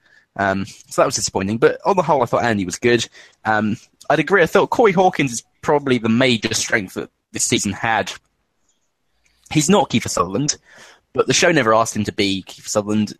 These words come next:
The show didn't need him to be Kiefer Sutherland. It,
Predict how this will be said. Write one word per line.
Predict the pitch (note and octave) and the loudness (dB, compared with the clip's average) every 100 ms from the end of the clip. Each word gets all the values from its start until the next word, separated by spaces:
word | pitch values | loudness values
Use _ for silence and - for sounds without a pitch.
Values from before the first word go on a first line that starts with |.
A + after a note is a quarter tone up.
| - | -18
The | B2 | -6
show | C#3+ | -2
didn't | B2 A2+ G#2 | 0 0 4
need | C#3 B2+ | 4 2
him | F#2 | -2
to | |
be | - | -6
Kiefer | F#2 F#2+ - | -6 -6 -4
Sutherland. | - - B1+ A1+ - - _ _ _ - | -4 -4 -8 -10 -12 -14 _ _ _ -4
It, | G#2+ | -4